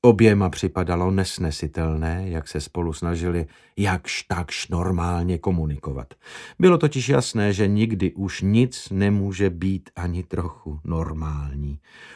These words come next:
Domluvili se, v kolik pojedou pro stromek, a tak Honza věděl, že ještě předtím stihne zajet vlakem do Kralub z dárky pro Pepíka.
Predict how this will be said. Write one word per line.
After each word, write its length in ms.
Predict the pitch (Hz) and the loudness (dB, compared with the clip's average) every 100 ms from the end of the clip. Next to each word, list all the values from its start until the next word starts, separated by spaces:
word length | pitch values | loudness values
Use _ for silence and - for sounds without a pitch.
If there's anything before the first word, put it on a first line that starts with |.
| - | 6
Domluvili 540 | 117 110 110 104 104 | 8 10 8 4 2
se, 200 | 101 107 | 0 -2
v 100 | 98 | -2
kolik 300 | - 98 95 | 0 0 0
pojedou 360 | - 95 92 92 | 0 2 2 0
pro 180 | 101 98 | -2 -6
stromek, 600 | - 104 101 107 - - _ _ - | -4 -2 -2 -4 -10 -20 _ _ -2
a 100 | 107 | 2
tak 140 | 117 | 2
Honza 280 | 107 110 95 | 2 2 2
věděl, 500 | 101 107 113 110 117 - - - | 2 2 4 2 0 -6 -20 -8
že 160 | 147 165 | 4 6
ještě 300 | 180 - 160 | 6 6 2
předtím 680 | 151 151 - - 147 147 143 | 4 2 2 2 4 6 4
stihne 480 | - - 143 131 123 | 2 4 6 6 6
zajet 320 | 117 110 90 | 6 6 4
vlakem 360 | 110 117 98 95 | 2 2 2 2
do 120 | 104 | 2
Kralub 360 | 113 107 104 | 2 0 0
z 80 | 95 | -2
dárky 420 | - 92 95 - | 2 4 2 0
pro 180 | 92 104 | 0 2
Pepíka. 640 | 92 92 - 76 - 65 | 2 0 -2 -8 -8 -12